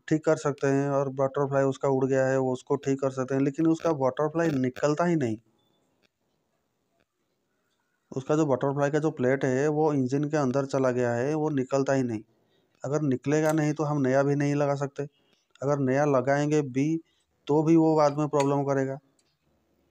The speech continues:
क्योंकि इंजन के अंदर अगर वो head के अंदर चला जाएगा तो head को तो damage कर देगा और piston को डैमेज कर देगा और valve को भी damage कर देगा।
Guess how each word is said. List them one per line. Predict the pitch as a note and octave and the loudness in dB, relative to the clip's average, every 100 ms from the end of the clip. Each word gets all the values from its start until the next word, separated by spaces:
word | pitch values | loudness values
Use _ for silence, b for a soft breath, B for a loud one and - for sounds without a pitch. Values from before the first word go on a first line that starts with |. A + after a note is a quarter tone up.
| _ _ _ _ _ _ _ _ _ _ _ _ _ _ | _ _ _ _ _ _ _ _ _ _ _ _ _ _
क्योंकि | D#3+ D#3+ F3+ E3+ | 0 2 2 4
इंजन | C#3 D3 D3+ | 4 2 2
के | |
अंदर | D3+ D3+ D#3 | 0 2 2
अगर | D3+ D#3 | 2 2
वो | D3+ | 0
head | C#3+ C3 C3+ | 0 -2 -4
के | D3 | -4
अंदर | C#3+ D3 | -2 -4
चला | C#3+ C3 C3+ | -2 -2 0
जाएगा | C#3 B2 B2+ D3+ b b _ | 0 -2 -4 -8 b b _
तो | D3+ | -4
head | C3+ A#2 B2+ | -4 -2 -4
को | B2+ D3 | -2 -2
तो | C#3+ | -2
damage | D#3 D#3 D#3+ | 0 0 0
कर | D#3 E3 E3 | -2 -4 -2
देगा | E3+ E3+ | -2 -2
और | E3+ | -2
piston | - B2+ C3+ | -2 -4 -4
को | C3+ | -4
डैमेज | C#3+ D3 D3+ | -2 0 -2
कर | D3+ D#3+ | -2 -2
देगा | E3 E3+ | -2 -4
और | E3 | -4
valve | B2+ B2 C3 C#3 | -4 -2 0 -2
को | D3 | 0
भी | D3+ | 0
damage | C3+ B2+ A#2+ | 0 -2 -4
कर | G#2+ | -8
देगा। | G2+ G2 | -10 -12